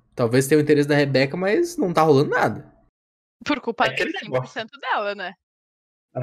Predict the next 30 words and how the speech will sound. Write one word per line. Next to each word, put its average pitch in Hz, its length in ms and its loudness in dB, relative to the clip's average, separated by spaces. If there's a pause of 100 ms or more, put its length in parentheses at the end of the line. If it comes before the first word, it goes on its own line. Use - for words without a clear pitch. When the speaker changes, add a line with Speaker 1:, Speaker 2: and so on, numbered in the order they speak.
(360)
Speaker 3:
É, 127 80 0
é, 117 80 -4
culpa, 117 260 0 (140)
culpa - 280 -2
dela 120 320 2
e, 202 80 0
tipo - 240 -10
assim, 185 360 -2 (720)
meio 120 260 -2
que, 233 560 0 (840)
eu 139 80 -4
não 175 120 4
diria 175 260 2
que - 100 -4
ele 196 120 -4
não 226 180 0
queria, 135 400 0
né, 110 100 -20
que - 120 -10
ele 127 80 -6
não 160 160 0
quer, 139 280 -8
né, 117 200 -6
porque - 240 -18
não 165 140 4
dá 160 120 2
pra 156 120 -6
saber, 151 420 0
mas, 113 220 -10
assim, 120 360 -8